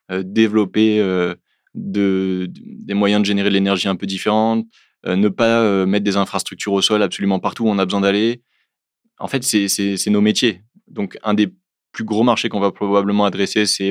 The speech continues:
le monde de l'éolien et le monde de, de la haute tension, euh, qui sont des gros enjeux de demain. Ne pas créer d'infrastructures et arriver quand même à fournir des biens à des populations, c'est clé.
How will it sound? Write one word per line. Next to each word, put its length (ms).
le 80
monde 160
de 80
l'éolien 540
et 80
le 100
monde 260
de, 480
de 140
la 100
haute 140
tension, 400
euh, 600
qui 300
sont 240
des 120
gros 280
enjeux 240
de 100
demain. 380
Ne 120
pas 240
créer 180
d'infrastructures 600
et 140
arriver 340
quand 140
même 180
à 80
fournir 440
des 880
biens 460
à 140
des 140
populations, 580
c'est 180
clé. 280